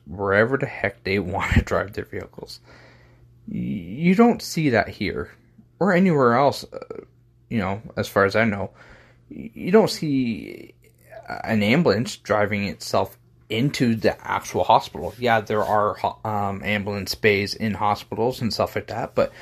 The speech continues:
you know what I mean. Like, they're not driving it right into the E R waiting room, for crying out loud. Like, and it's, "Oh, it's, well, it's a Pokemon emergency." Well,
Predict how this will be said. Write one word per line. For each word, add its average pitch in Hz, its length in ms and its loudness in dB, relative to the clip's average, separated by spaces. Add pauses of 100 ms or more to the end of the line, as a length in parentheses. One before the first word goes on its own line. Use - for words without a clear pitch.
(480)
you 151 120 0
know 160 120 4
what 104 120 4
I 95 80 -6
mean. 110 360 -6
Like, - 220 -12
they're 117 160 -10
not 113 280 -2
driving 104 320 2
it 95 140 -4
right 98 440 -2
into 101 320 -8
the 95 460 -8 (460)
E 107 180 2
R 98 260 2
waiting 110 360 2
room, - 240 -12 (180)
for - 120 -12
crying - 240 -6
out - 160 -10
loud. - 280 -10
Like, - 200 -8 (1700)
and 98 220 2
it's, - 100 -12 (400)
"Oh, 120 380 2 (140)
it's, - 180 -16 (160)
well, 95 280 0
it's - 120 -8
a 98 60 -8
Pokemon 107 500 -2
emergency." 117 600 -4
Well, 117 260 -4